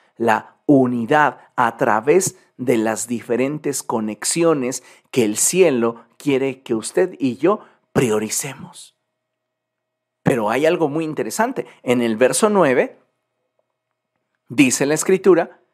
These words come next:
que no hay nada tan engañoso como el corazón. Este corazón no tiene remedio. ¿Quién puede comprenderlo? Pareciera de pronto que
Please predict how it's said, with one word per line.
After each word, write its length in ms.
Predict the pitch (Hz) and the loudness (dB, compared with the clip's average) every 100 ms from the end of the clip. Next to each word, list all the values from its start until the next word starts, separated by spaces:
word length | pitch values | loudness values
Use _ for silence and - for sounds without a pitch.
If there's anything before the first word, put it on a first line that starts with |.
| _ _ - | _ _ -4
que 140 | 143 | -2
no 280 | 127 123 123 | 2 4 4
hay 180 | 147 185 | 2 0
nada 460 | 175 127 139 170 | 2 2 2 2
tan 220 | - 127 | 0 0
engañoso 800 | 127 120 120 113 117 123 - 135 | 0 0 0 0 0 -2 -2 -4
como 300 | - 127 120 | 0 0 0
el 140 | 120 - | -2 0
corazón. 600 | 120 117 - 254 220 - _ _ _ _ _ _ _ _ _ _ _ _ _ | 2 2 2 0 0 -4 _ _ _ _ _ _ _ _ _ _ _ _ _
Este 400 | 110 113 - 180 | -8 -4 -2 0
corazón 640 | 190 180 175 - 151 156 - _ - | 2 2 2 2 2 0 -12 _ -8
no 180 | 120 | -6
tiene 320 | - 117 117 131 | -4 -2 0 2
remedio. 640 | 160 165 208 277 196 - _ _ _ _ | 2 2 2 2 0 -6 _ _ _ _
¿Quién 480 | - 143 156 196 220 | -6 -2 0 0 -2
puede 640 | - 151 135 185 190 - | 2 4 4 4 0 -2
comprenderlo? 1120 | - 120 117 131 120 120 123 123 147 269 - _ _ _ _ _ _ _ _ _ _ _ _ _ _ _ _ _ _ | -2 -2 0 0 2 2 0 2 0 -2 -4 _ _ _ _ _ _ _ _ _ _ _ _ _ _ _ _ _ _
Pareciera 460 | - 131 139 226 247 | -4 -4 -2 0 0
de 120 | 214 | 0
pronto 560 | - 175 202 208 214 208 - _ _ | 0 0 0 0 0 0 -6 _ _
que 380 | 156 151 147 | 0 2 0